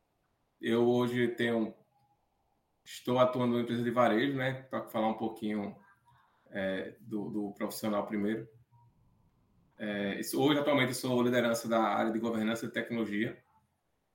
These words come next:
Né? A gente fala decorrer aqui um pouquinho do, do nosso horário, dessa trajetória, né? As dificuldades do começo. Né? Todo mundo começa do começo, né? Não tem como começar do meio. Então,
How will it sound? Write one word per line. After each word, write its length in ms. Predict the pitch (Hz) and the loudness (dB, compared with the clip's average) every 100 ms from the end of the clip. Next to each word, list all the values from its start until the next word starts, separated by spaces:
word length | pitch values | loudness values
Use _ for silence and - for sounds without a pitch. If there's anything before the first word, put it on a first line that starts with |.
| _ | _
Né? 320 | - 98 101 | -8 -4 -2
A 20 | 101 | -2
gente 160 | 107 | -2
fala 180 | - 110 | 0 0
decorrer 380 | 110 - 107 110 107 | 0 0 0 2 0
aqui 160 | 113 | -2
um 60 | 104 | -4
pouquinho 460 | 113 - 107 104 | -6 -6 -6 -4
do, 340 | 101 101 101 - _ _ _ _ _ _ | -2 -4 -4 -8 _ _ _ _ _ _
do 60 | 113 | 0
nosso 260 | 110 110 113 | 0 2 2
horário, 240 | 110 107 | 2 0
dessa 180 | 107 117 | -2 -4
trajetória, 920 | 110 107 104 - 107 113 110 104 - | -4 -2 -2 -2 2 2 2 -2 -6
né? 260 | 104 104 107 | -8 -4 -2
As 80 | 104 | -2
dificuldades 840 | - 110 - - 113 107 98 - - _ - | -4 -10 -10 -4 0 0 -2 -10 -18 _ -20
do 300 | - 110 110 | -10 -4 -4
começo. 640 | - 110 101 113 - - _ _ _ _ _ _ _ - | -2 0 0 -2 -6 -14 _ _ _ _ _ _ _ -6
Né? 200 | 101 101 | -4 -2
Todo 180 | 135 131 | 0 2
mundo 140 | 147 | 2
começa 480 | 147 127 135 - 143 | 2 4 4 2 -2
do 80 | 139 | -2
começo, 440 | 139 107 101 - | 0 0 0 -4
né? 140 | 117 127 _ - | -8 -8 _ -16
Não 80 | |
tem 160 | 107 110 | -8 -6
como 180 | 117 110 | -4 -4
começar 300 | 117 113 110 | -6 -4 -4
do 100 | 113 | 0
meio. 220 | 107 101 | 0 -2
Então, 360 | 101 104 110 123 | -4 -4 -6 -6